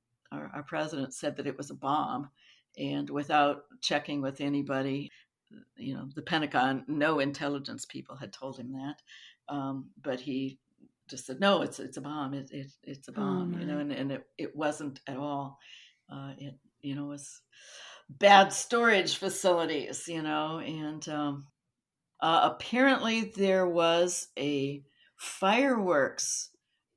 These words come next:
Speaker 1: fireworks manufacturing place not too far from this. And what
Speaker 2: Mm.
Speaker 1: Rami Khouri said was that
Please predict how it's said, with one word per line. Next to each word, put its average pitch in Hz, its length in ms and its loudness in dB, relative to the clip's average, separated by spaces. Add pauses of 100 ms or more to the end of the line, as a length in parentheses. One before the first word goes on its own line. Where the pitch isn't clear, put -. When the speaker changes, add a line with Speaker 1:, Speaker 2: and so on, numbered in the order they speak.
(100)
Speaker 1:
fireworks 180 840 0
manufacturing 165 880 -2
place 156 460 -4
not 156 280 -2
too 165 180 -6
far 175 340 2
from 135 280 -4
this. - 440 -6 (520)
And 147 360 0
what 156 280 4
Speaker 2:
Mm. 160 120 -4
Speaker 1:
Rami 160 260 -2
Khouri 196 480 -2
said 143 420 0
was 147 400 -2
that 135 360 -2